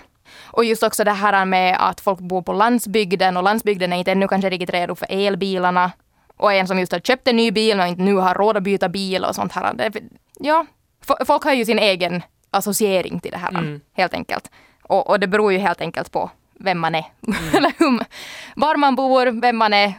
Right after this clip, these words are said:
Speaker 1: ö, vad man gör och så vidare.
Speaker 2: Mm.
Speaker 1: Hur, hur man tänker i den här saken. Ja, av de här åttionio kommentarerna hittar jag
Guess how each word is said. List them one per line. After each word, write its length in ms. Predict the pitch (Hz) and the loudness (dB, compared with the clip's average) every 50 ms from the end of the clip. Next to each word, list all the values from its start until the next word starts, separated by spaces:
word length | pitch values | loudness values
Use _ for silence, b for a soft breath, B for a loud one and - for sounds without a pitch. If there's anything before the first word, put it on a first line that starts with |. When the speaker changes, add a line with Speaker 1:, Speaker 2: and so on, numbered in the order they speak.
| - | -4
Speaker 1:
ö, 280 | - 208 196 180 151 147 | 0 0 2 2 0 -2
vad 180 | 143 160 202 190 | -2 0 0 0
man 140 | 190 175 175 | 2 0 2
gör 200 | 175 165 156 - | 2 2 2 0
och 100 | - 175 | 0 -4
så 60 | 180 | -4
vidare. 300 | 165 165 - - - - - 180 | -6 -8 -6 -4 -4 -4 -4 -4
Speaker 2:
Mm. 120 | 190 202 190 | -4 -4 -4
Speaker 1:
Hur, 180 | 202 180 165 196 | -4 -4 -2 0
hur 80 | 214 | 2
man 140 | 214 208 190 | 2 2 2
tänker 440 | - 202 190 190 - 175 165 - - | 2 0 0 0 -2 -4 -4 -4 -4
i 40 | 170 | -4
den 100 | 170 180 | -4 -4
här 60 | 180 | -2
saken. 380 | - 196 185 180 - 175 165 - | 0 0 0 0 -2 -6 -6 -2
Ja, 160 | - 143 185 214 | 0 2 2 2
av 60 | 214 | 2
de 120 | 262 277 | 2 0
här 140 | 302 247 - | 2 0 0
åttionio 400 | 233 - 233 220 220 214 185 175 | -2 -2 0 0 2 2 2 0
kommentarerna 520 | - 180 175 175 185 175 165 165 156 165 | 0 0 0 2 2 2 2 2 0 -2
hittar 280 | 175 190 185 - - 180 | -2 -2 -4 -4 -2 -2
jag 200 | 175 160 - | 0 0 -2